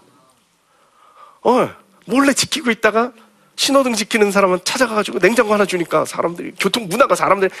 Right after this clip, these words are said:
생각이 바뀌니까 교통문화가 바뀌고 대한민국이 바뀌니까 교통사고가 줄고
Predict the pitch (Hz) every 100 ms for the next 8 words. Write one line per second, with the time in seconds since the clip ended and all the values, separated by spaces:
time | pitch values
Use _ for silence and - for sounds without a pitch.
0 | - - 294 302 254 165 - 185 - 170
1 | - 185 202 170 262 220 190 - 165 165
2 | 151 220 226 208 190 156 - 220 170 139
3 | 147 - - - - - 202 180 135 147
4 | 202 208 - 160 156 202